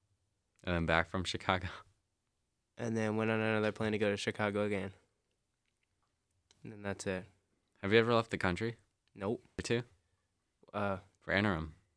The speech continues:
Speaker 2: I'm not going to interim.
Speaker 1: Oh, that's right. You're not. Yeah, neither am I.
Speaker 2: Me, what?
Speaker 1: Yeah, I'm, uh, for basketball, we have to stay.
Speaker 2: Oh, damn.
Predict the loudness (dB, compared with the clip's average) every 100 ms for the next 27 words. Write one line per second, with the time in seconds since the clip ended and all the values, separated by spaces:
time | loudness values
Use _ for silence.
0 | _ -6 -2 -2 -4 -4 -8 -10 _ _
1 | _ _ _ _ _ 2 2 4 4 2
2 | 2 0 2 0 -2 -12 _ _ -6 -4
3 | -2 0 0 0 0 -2 -6 -8 -2 -2
4 | -4 -20 _ _ _ _ _ _ _ 0
5 | 0 0 -8 _ 0 2 2 -2 -6 0
6 | 0 0 -4 0 2 2 0 -4 -8 _
7 | _ -6 6 6 6 2 -2 -2 -4 -6
8 | -6 -4 -4 -4 _ _ -10 -4 -2 0
9 | 0 -2 -2 -4 -6 -6